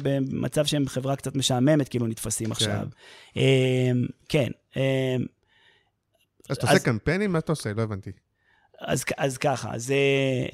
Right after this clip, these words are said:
Speaker 1: אז אנחנו עושים להם כל מיני פרויקטים אסטרטגיים שונים. זה יכול להיות מקמפיין באמת, גלובלי, שהם רוצים להגיד למה הם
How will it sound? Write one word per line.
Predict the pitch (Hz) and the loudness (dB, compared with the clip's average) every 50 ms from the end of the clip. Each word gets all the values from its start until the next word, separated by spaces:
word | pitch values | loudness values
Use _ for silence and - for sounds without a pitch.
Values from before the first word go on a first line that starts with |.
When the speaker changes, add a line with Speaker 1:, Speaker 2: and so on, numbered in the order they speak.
| - - - - _ | -10 -16 -20 -12 _
Speaker 1:
אז | - 143 139 127 139 - - | 0 0 0 0 -2 -2 -2
אנחנו | 147 151 147 - 160 | 0 0 0 2 0
עושים | 156 147 - 196 220 233 | 0 0 0 0 0 2
להם | 233 226 220 208 | 4 4 4 4
כל | 180 - 190 196 | 2 2 2 2
מיני | 202 190 175 170 | 4 4 2 2
פרויקטים | - - 143 147 139 - 147 139 | 2 2 2 0 0 0 -2 -2
אסטרטגיים | 120 - - 123 - - 131 135 147 143 135 | -2 -4 -6 -6 -2 -2 -2 0 0 0 0
שונים. | 123 - - 113 113 113 117 131 165 170 | 0 0 0 0 -2 -2 -2 0 -2 -2
זה | 147 127 | -2 -2
יכול | 117 117 - - 147 147 143 | -4 -4 -2 0 0 2 4
להיות | 147 143 135 131 - 131 | 4 4 4 4 2 -2
מקמפיין | 139 131 - 127 117 - 120 117 113 113 | -2 0 0 0 0 2 0 -2 0 -2
באמת, | 113 113 110 113 123 - 220 - _ - - | -2 -2 -2 -2 -2 -2 -4 -6 _ -12 -8
גלובלי, | 143 123 120 117 127 131 135 143 160 156 | -4 -4 -2 0 0 2 2 2 2 2
שהם | - 123 117 - - - | 0 0 0 0 -2 -4
רוצים | - - - 131 131 123 123 | -6 -4 -4 -2 -2 0 0
להגיד | 120 117 120 127 131 123 | -2 -2 -2 -2 0 2
למה | 123 127 131 131 131 127 | 4 4 6 6 6 4
הם | 131 127 131 131 123 | 4 4 2 2 0